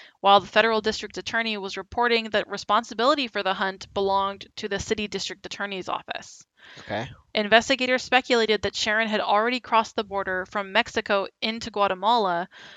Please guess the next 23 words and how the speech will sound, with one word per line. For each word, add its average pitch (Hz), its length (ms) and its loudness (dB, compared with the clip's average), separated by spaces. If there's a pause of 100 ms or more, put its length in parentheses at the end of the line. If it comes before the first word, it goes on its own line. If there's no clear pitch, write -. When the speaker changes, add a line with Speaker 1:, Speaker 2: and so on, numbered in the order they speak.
(280)
Speaker 1:
m-, 202 160 -12
uh, 175 420 0 (100)
mooting 247 460 -4
the 233 100 -4
purpose 202 420 -2
of 190 100 -2
a 190 120 -4
Mexican 196 520 -4
manhunt, - 540 -10 (220)
but 190 160 2
noted 208 560 2
that 196 120 -2
Sharon 214 400 2
was 190 140 -8
fluent 226 460 -8
in 190 80 -12
Spanish 247 480 -2
after 190 240 0
her 202 140 -4
years 185 380 -6
in 180 80 -10
Mexican 170 440 -12
prison, 226 440 -6